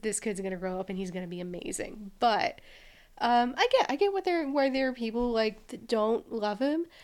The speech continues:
And so I get why there are people who maybe, like, don't like Omega or don't, that she's not their favorite character.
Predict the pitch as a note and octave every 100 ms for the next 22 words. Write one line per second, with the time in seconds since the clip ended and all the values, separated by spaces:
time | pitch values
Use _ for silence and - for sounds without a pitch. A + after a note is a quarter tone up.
0 | - - _ _ D#4 E4+ F4+ F#4 G#4+ A#4
1 | A4+ G4+ F#4 E4 D#4+ D4+ C#4+ C#4+ B3 B3
2 | A3 - F#3+ - G#3 B3+ C4+ C4 C4 B3+
3 | B3+ B3 A3 G3 G#3+ - G#3+ G3+ - G#3
4 | F#3 F#3+ F#3+ - _ G#3 G3 - G3 -
5 | - A#3+ A#3+ B3+ B3+ C4+ C4 A#3+